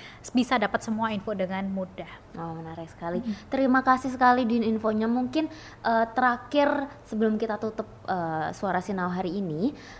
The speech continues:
Speaker 2: eh, ada pesan-pesan apa nggak untuk orang tua supaya, eh, mungkin lebih aware atau lebih,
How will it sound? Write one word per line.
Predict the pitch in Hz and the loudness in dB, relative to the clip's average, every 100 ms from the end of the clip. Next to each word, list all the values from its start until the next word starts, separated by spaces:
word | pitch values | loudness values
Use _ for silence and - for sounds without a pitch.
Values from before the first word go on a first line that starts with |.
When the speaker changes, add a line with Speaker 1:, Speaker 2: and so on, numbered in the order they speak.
| - | -8
Speaker 2:
eh, | 208 202 190 196 | -2 0 0 -2
ada | - - 294 240 294 | -4 -2 2 4 4
pesan-pesan | - 277 277 254 - 262 | 2 0 -2 -2 -4 -4
apa | 233 240 269 | -4 -4 -2
nggak | 262 - | -2 -2
untuk | 175 - | -6 -6
orang | - 190 185 180 | -2 0 -2 -6
tua | 185 180 180 196 269 320 - - | -6 -2 2 4 4 2 -6 -20
supaya, | - 226 - 196 214 220 202 | -8 -6 0 2 2 0 -2
eh, | - 180 170 | -4 -4 -2
mungkin | 170 170 190 196 | -4 -8 -6 -4
lebih | 180 185 | -2 -2
aware | 185 175 170 175 330 359 | -2 -2 0 2 2 0
atau | 220 220 190 | -2 -2 0
lebih, | 185 170 160 196 | 0 -2 -4 -6